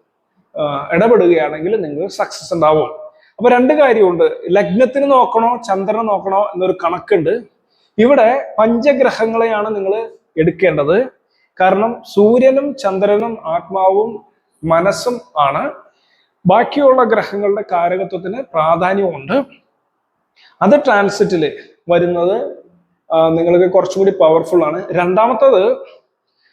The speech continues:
ജീവകാരകനായിട്ടുള്ള, ഇത് ന-, നാഡി ജ്യോതിഷ പ്രകാരം ജീവകാരകനായിട്ടുള്ള വ്യാഴം ഏത് ഗ്രഹത്തിനെ തൂണ്ടുന്നോ,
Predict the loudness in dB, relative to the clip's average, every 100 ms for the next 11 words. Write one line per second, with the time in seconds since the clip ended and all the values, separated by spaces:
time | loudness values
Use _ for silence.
0 | _ 0 4 4 4 2 2 0 0 -2
1 | 0 0 0 0 0 0 -2 -4 -12 -8
2 | -6 -2 0 2 2 4 2 2 -2 0
3 | 2 2 2 2 2 2 4 2 2 -2
4 | -4 0 0 0 -4 -4 -4 -2 -4 -4
5 | -12 _ _ _ _ _ 0 4 6 4
6 | 0 0 -2 -2 -4 -4 -4 -4 -2 0
7 | 0 -2 -6